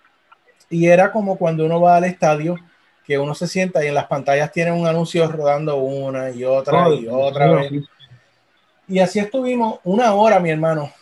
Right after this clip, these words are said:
Speaker 1: esperando, eh, para oír algo. A las seis, nos dicen a las seis y cuarto van a empezar. No, no, nos dicen que nos desconectemos para conectarnos otra vez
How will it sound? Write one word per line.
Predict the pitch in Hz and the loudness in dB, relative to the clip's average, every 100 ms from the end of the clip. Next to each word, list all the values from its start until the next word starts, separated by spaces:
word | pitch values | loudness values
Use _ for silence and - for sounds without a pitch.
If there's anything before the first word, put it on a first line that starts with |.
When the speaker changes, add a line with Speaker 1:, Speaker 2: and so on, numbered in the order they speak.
| _ | _
Speaker 1:
esperando, | 143 - 156 151 160 156 151 _ _ _ _ - | -12 -2 0 0 -2 -4 -6 _ _ _ _ -8
eh, | 147 147 143 | -2 0 0
para | 156 147 | 2 2
oír | 147 165 | 2 4
algo. | 160 147 143 180 _ _ - - _ _ _ _ _ | 4 4 0 -6 _ _ -20 -20 _ _ _ _ _
A | 151 | 0
las | 160 156 - | 2 2 0
seis, | 190 196 220 | 2 2 0
nos | 202 160 | -4 -6
dicen | 165 185 185 | -6 -4 -2
a | 170 | 0
las | 151 | -2
seis | 175 175 | -2 -2
y | 175 | -2
cuarto | 185 180 180 | 0 0 0
van | 165 | -2
a | 165 | -2
empezar. | 175 185 170 151 180 _ _ _ _ _ | -4 -4 -4 -4 -6 _ _ _ _ _
No, | 170 175 196 | -2 0 2
no, | 190 180 | 2 2
nos | 165 | 0
dicen | 185 240 | -2 -2
que | 226 | 0
nos | 190 | 0
desconectemos | 170 175 185 170 - 202 208 | 0 0 0 0 0 2 2
para | 208 170 160 | 2 2 2
conectarnos | 160 139 - 151 170 | 0 -4 -2 -2 -2
otra | 190 190 | 0 0
vez | 156 147 - | 0 -2 -12